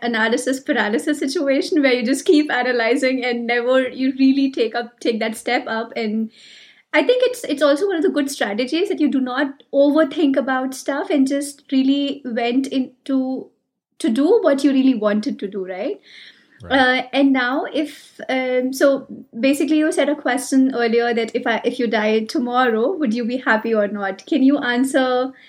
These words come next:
Speaker 1: yes to that question now?
Speaker 2: Yeah, I think so. I feel really
Speaker 1: <laughs>
Speaker 2: comfortable with that. There's still some things that I wanna do, but I'm really proud of the way that I've spent my time so far. If I were to die, I wouldn't regret how I spent it.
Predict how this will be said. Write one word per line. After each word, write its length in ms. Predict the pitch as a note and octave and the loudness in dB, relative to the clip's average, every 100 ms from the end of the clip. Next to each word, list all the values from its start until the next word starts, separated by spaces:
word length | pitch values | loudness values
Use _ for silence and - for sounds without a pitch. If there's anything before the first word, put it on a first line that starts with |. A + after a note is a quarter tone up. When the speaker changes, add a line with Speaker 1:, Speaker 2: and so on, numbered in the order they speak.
| _ | _
Speaker 1:
yes 380 | - G#3+ A3+ C#4 | -2 2 4 2
to 100 | - | 0
that 240 | C4+ B3 - | 0 0 -2
question 500 | A#3 C4 - C#4 G#3+ | -4 -4 0 0 0
now? 420 | G3 G#3 A4 - _ _ _ _ - B2+ | -2 -4 -6 -10 _ _ _ _ -20 -10
Speaker 2:
Yeah, 300 | G#2+ A#2+ G2+ | 0 0 0
I 60 | G#2+ | -2
think 280 | - F2+ E2 | -6 -10 -12
so. 360 | - D#2+ D#2+ - | -16 -16 -16 -10
I 100 | - | -2
feel 240 | - C3+ A#2+ | 2 2 2
really 200 | A2+ G#2+ | 0 -4
Speaker 1:
<laughs> 100 | A2+ | -4
Speaker 2:
comfortable 360 | G2 - F2+ F2+ | -8 -8 -10 -8
with 180 | F2+ | -8
that. 220 | F#2 F2+ F#2 | -10 -8 -4
There's 160 | A#2+ | -4
still 200 | - D#3 | -2 -4
some 160 | - C3 | -2 -2
things 240 | C#3 C3 | -2 0
that 100 | A2+ | -2
I 60 | A2 | 0
wanna 220 | B2 A2 | 0 -2
do, 480 | F2+ G#2+ C3+ F#2+ A2 _ _ - _ _ _ | -2 -2 -2 -4 -10 _ _ -20 _ _ _
but 280 | B2 A2 - | 2 4 2
I'm 180 | A#2+ A#2+ | 0 4
really 200 | A#2 G#2+ | 4 4
proud 260 | A2+ G2+ G2+ | 2 2 2
of 60 | |
the 60 | F#2+ | 0
way 180 | G2 F#2+ | 0 2
that 140 | F#2 | 0
I've 120 | F2+ | -2
spent 280 | - G2+ F#2 | -4 -4 -6
my 140 | F2+ | -8
time 420 | E2+ G2+ G2+ F#2+ G2 | -8 -4 -2 -4 -4
so 180 | G2 | -6
far. 380 | F2 G2+ G2+ F#2+ | -4 0 2 2
If 100 | F#2 | 0
I 100 | F#2+ | -2
were 120 | F#2+ | -2
to 80 | F#2 | -2
die, 280 | E2+ F2+ F2+ | -4 -2 -2
I 40 | F2+ | -4
wouldn't 320 | F#2 F2+ F2 | -6 -8 -10
regret 400 | E2 D#2+ F#2 - | -12 -6 -6 -6
how 180 | F2 E2 | -8 -8
I 60 | |
spent 320 | E2 - E2+ | -10 -10 -10
it. 200 | F#2+ F#2 | -8 -10